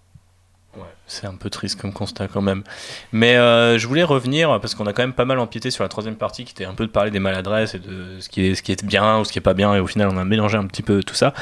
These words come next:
Mais du coup je voulais revenir sur la question de Jar Jar, parce qu'on a pas mal parlé d'Ahmed, d'Ahmed Best. Il est revenu cette année sur scène pour la Star Wars Célébration,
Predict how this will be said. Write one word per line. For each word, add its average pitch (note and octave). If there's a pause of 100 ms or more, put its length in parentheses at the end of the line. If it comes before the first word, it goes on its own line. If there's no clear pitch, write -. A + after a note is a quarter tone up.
(320)
Mais G2+
du G#2
coup C#3
je A#2
voulais G#2
revenir G#2+
sur -
la G2
question G#2
de G2
Jar G2
Jar, A2
parce -
qu'on G2
a F2
pas G2+
mal G2
parlé G2
d'Ahmed, G2+
d'Ahmed G2+
Best. A#2+ (680)
Il G#2+
est -
revenu A2
cette G2+
année A2
sur -
scène G#2+
pour G2
la F#2
Star F#2
Wars F2
Célébration, G2